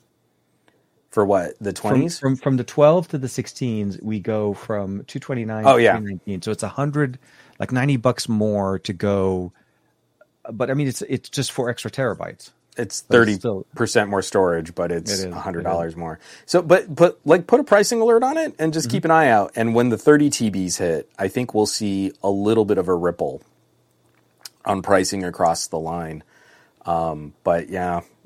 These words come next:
Speaker 1: it's,
Speaker 2: That,
Speaker 1: uh,
Speaker 2: yeah. That is, dang, man. Okay, yeah, two to thirty, like, so, oh my God. Yeah, I gotta stop looking at hardware. Like, 'cause I
Speaker 1: Or
Speaker 2: was
Speaker 1: you could, like, rip open one of those little, like, uh, mini P Cs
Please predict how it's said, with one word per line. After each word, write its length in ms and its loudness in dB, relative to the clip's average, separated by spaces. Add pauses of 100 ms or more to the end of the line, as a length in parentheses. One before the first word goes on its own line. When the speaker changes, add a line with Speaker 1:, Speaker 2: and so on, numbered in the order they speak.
Speaker 1:
it's, 240 -8
Speaker 2:
That, 160 0
Speaker 1:
uh, 60 0
Speaker 2:
yeah. 160 -2 (1500)
That 200 0
is, 340 -4 (220)
dang, 380 -4
man. 120 -18
Okay, 240 -8
yeah, 160 -8
two 240 -10
to 160 -16
thirty, 280 -10
like, 160 -10
so, 260 -12
oh 180 -6
my 120 -12
God. 220 -12
Yeah, 140 -8
I 40 -8
gotta 200 -2
stop 260 -10
looking 160 -16
at 80 -16
hardware. 260 -16 (680)
Like, 120 -6
'cause 160 10
I 60 6
Speaker 1:
Or 20 6
Speaker 2:
was 180 4
Speaker 1:
you 200 0
could, 520 -2
like, 220 8
rip 220 4
open 340 2
one 140 4
of 100 0
those 260 4
little, 280 2
like, 280 4
uh, 380 2
mini 280 -2
P 200 -6
Cs 520 -6